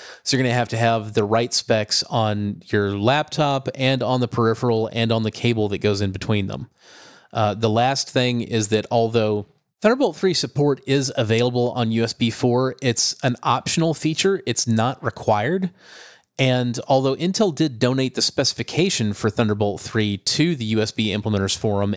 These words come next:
and it is now freely available without royalties required, the technology is royalty-free.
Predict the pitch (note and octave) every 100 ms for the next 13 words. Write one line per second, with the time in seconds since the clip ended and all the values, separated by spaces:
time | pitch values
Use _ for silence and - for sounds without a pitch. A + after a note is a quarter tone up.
0 | - D3+ C#3+ C3+ C3 - D#3 B2 A2+ B2
1 | A2 A2+ B2 B2+ A#2+ A2+ G#2 _ _ -
2 | C3 A3 E3+ B2+ G#2+ G#2+ - G#2 G2 G2
3 | - _ _ - _ _ _ C3+ C3 -
4 | D3+ E3+ C#3 C3+ D3+ B3 G3 G#2+ G2+ F#2+
5 | - _ C3+ G#2 A2 G#2+ G2+ G#2 - G#2+
6 | G2 G2 F#2